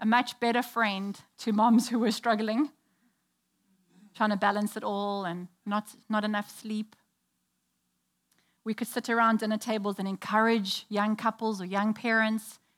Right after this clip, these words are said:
in their marriages who are having a hard time. We could understand where people were at when they felt like, "Does God see me in this season? Am I being left behind? Does he, is he still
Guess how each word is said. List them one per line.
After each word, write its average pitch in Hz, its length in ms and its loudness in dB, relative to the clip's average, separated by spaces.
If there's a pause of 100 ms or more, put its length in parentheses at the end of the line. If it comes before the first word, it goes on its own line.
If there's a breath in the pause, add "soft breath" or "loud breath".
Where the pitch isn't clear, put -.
in 208 80 0
their 214 100 2
marriages 220 840 0 (280)
who 220 80 0
are - 20 4
having 214 160 2
a 202 60 2
hard 220 280 4
time. 220 540 2 (1700)
We 226 100 -2
could 220 140 -2
understand 214 840 0
where 214 120 -2
people 214 300 -4
were 208 160 0
at 202 380 0
when 220 100 -2
they 202 120 -2
felt 208 500 -4 (480)
like, 202 220 -6 (100)
"Does 202 180 -6
God 202 300 -2
see 196 240 -8
me 196 140 -4
in 190 100 -6
this 190 120 -10
season? 185 380 -10
Am 196 120 -2
I 196 40 0
being 196 320 -6 (520)
left 202 200 -4
behind? 185 560 -8
Does 196 140 -6
he, 208 240 -8
is 214 140 -6
he 214 100 -2
still 208 480 -4